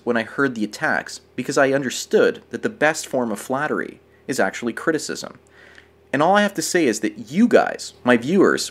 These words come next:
came to the rescue, and I'd like to read some of the things people have said in my defense. I don't want to bash anyone, so instead I'm choosing to focus on the positive comments that men, other men going their own way have put up protecting me in this particular situation.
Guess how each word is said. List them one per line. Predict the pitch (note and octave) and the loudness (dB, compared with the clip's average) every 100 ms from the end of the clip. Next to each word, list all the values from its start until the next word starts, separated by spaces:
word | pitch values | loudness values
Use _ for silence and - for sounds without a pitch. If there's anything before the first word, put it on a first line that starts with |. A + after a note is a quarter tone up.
| - | -6
came | - A#2 | -2 -2
to | A#2+ | 2
the | A#2 | 4
rescue, | C#3+ D#3 - - - - - - - - | 4 2 -4 -4 -6 -16 -20 -20 -20 -4
and | C#3+ | 2
I'd | F3 | 4
like | G#3+ G#3+ | 4 6
to | |
read | D#3 C#3+ C3+ | 4 4 2
some | C#3+ | 0
of | B2 | 0
the | G#2+ | -2
things | - F3 F#2+ D2 | 0 0 0 -4
people | - - A#2 B2+ | -2 2 4 4
have | A#2 | 4
said | - D#3+ F#2 | 4 4 4
in | F#2+ | 2
my | F2+ | 0
defense. | G2 - D#3+ F#2+ - - - - - - _ _ - | -2 -2 -2 -2 -4 -10 -18 -20 -20 -20 _ _ 2
I | D3+ | 4
don't | F#3+ | 4
want | F#3+ | 2
to | |
bash | B2 A#2+ C3 - | 4 4 4 0
anyone, | G#2 F2+ B1 A1+ - | -4 -6 -10 -12 -16
so | - D3 | -6 -4
instead | C#3 - A3 C3+ | -2 0 0 2
I'm | G#2+ | 0
choosing | - C3+ B2+ | 0 -2 -2
to | A#2 | -8
focus | - D#3+ E3 A2 A#2 | 4 6 6 2 -2
on | G#2 | -6
the | |
positive | - - D#3+ E3 D#3+ A2 | -6 -6 0 0 0 -4
comments | - E2+ D#2 A#1 - _ | -4 -6 -6 -10 -14 _
that | - B2 | -6 -2
men, | C3+ C#3+ E2 - _ _ _ E3+ | 0 0 -2 -10 _ _ _ 0
other | G3+ C#3 | 2 2
men | F2 - - _ _ | -2 -8 -16 _ _
going | B2+ A#2 | 0 2
their | A2+ G#2+ | 2 2
own | A2 G#2+ | 0 0
way | D3+ C3+ | -2 -2
have | - - | -6 -2
put | - C#3 | 2 4
up | C3+ - - | 2 -2 -8
protecting | - - D#3 - G#2 | -10 -6 -6 -4 -6
me | D#2 | -6
in | D2+ | -8
this | G2 | -8
particular | - - E2 F#2 F2 | -10 -8 -8 -6 -6
situation. | - E2 F#2 G#2 G#2+ - | -8 -6 -2 -2 -2 -8